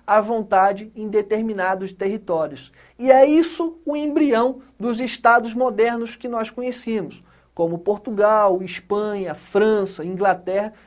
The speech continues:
e outros que se unificaram tardiamente. Mas é a partir dessa aliança que surge a monarquia, que surge o poder político centralizado e a formação de estados. Então,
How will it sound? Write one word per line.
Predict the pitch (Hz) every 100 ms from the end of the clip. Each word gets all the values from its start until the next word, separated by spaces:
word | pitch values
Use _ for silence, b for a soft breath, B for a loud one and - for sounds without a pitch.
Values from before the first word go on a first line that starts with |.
| b
e | 269
outros | 226 226 226
que | -
se | 226 - 220 240
unificaram | 208 208 208 202 190 185 196
tardiamente. | 180 190 185 208 175 151 - b b
Mas | - 180
é | 214
a |
partir | 220 - 143 - 269
dessa | 247 240 269
aliança | 277 226 226 262 - b b b
que | 330
surge | 339 - 254 240 262 269 -
a | 220
monarquia, | 220 240 214 180 - 240
que | 240
surge | 226 247 226
o | 226
poder | 247 220 247 262
político | 262 240 226 220 240
centralizado | - 220 220 220 214 185 208 220 b b
e | -
a | 226
formação | 233 233 226 226 214 202
de | 202
estados. | 220 - 151 123 - - - b b b b
Então, | - 311